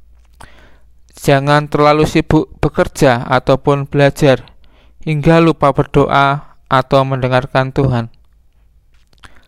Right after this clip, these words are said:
Tentu saja ini berlaku pula untuk sebaliknya. Jangan sampai kita berdoa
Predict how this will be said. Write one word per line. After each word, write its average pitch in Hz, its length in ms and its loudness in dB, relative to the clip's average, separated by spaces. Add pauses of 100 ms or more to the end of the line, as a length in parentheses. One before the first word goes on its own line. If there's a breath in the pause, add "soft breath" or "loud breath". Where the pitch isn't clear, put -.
(300 soft breath)
Tentu 151 240 -2
saja 156 300 0
ini 165 580 -2
berlaku 139 380 0
pula 156 400 2
untuk 143 240 -2
sebaliknya. 127 800 -2 (880)
Jangan 175 260 0
sampai 185 400 0
kita 143 300 0
berdoa 143 400 -2